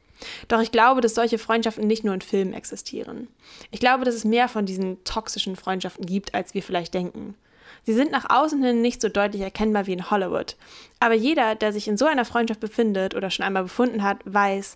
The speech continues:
dass solche Freundschaften im wahrsten Sinne des Wortes giftig sind. Sie schwächen, sie belasten und sie zerstören.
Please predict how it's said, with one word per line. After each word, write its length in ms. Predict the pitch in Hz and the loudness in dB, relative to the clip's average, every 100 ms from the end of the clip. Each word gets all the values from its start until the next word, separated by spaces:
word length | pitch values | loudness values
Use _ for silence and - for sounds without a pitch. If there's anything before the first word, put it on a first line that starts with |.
| - - - | -18 -16 -10
dass 140 | 196 | 0
solche 300 | 247 294 285 | 2 4 2
Freundschaften 600 | - 233 226 202 - 196 | 0 0 0 -4 -8 -8
im 180 | 196 190 | -6 0
wahrsten 420 | 208 226 233 - | 4 4 2 -2
Sinne 200 | 226 220 | -2 0
des 160 | 202 - | -2 -2
Wortes 420 | 202 202 196 - - - | -2 -2 -6 -8 -18 -2
giftig 460 | 220 214 - 180 - | 0 0 -6 -10 -10
sind. 380 | - 202 - - _ _ _ - - - | -12 -12 -14 -16 _ _ _ -20 -20 -8
Sie 120 | 226 | 0
schwächen, 560 | 208 247 262 285 285 285 - | 2 2 2 0 -2 -4 -4
sie 140 | 226 | -2
belasten 580 | 208 202 214 - 233 233 - | 2 2 0 -2 -6 -6 -2
und 160 | 214 196 | 0 0
sie 80 | |
zerstören. 640 | 208 196 - 185 - - | -4 -4 -4 -6 -6 -10